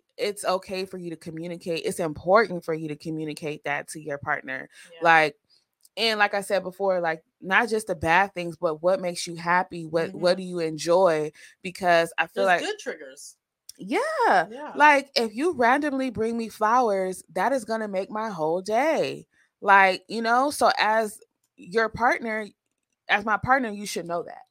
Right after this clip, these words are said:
Speaker 2: Yeah.
Speaker 1: You
Speaker 2: Yeah.
Speaker 1: know, 'cause if I'm on the phone and I'm telling you, I saw this, uh, TikTok, it was so funny, where she was, um,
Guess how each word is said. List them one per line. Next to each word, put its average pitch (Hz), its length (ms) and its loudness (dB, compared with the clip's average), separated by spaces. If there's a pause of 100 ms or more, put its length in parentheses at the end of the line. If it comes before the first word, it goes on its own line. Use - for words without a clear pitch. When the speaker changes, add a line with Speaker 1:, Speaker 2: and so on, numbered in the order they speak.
(120)
Speaker 2:
Yeah. 185 180 -20 (540)
Speaker 1:
You 202 140 -10
Speaker 2:
Yeah. 190 160 -2
Speaker 1:
know, 208 100 -2
'cause 196 220 -6
if 185 100 -2
I'm 202 160 4
on 208 100 -4
the 190 80 -6
phone 190 280 0
and 175 80 -2
I'm 170 140 -2
telling 180 360 -2
you, 165 180 -6
I 185 140 4
saw 180 180 0
this, 165 240 -4
uh, 156 260 0
TikTok, 156 600 -2
it 147 80 -4
was 151 180 -4
so 151 180 -2
funny, 151 380 -4 (360)
where 170 340 6
she 202 340 -4
was, 170 300 2
um, 151 640 -4